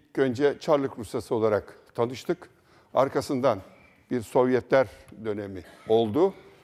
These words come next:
Şimdi de tekrar, e, Rusya olarak karşımızda.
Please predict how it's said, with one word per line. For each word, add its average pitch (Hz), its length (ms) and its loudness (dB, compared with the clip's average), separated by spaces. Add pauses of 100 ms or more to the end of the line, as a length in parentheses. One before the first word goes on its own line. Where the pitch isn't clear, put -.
Şimdi 139 420 -2
de 202 220 0 (640)
tekrar, 127 400 0
e, - 580 -12 (460)
Rusya 165 340 -4
olarak 117 360 -4
karşımızda. 127 720 0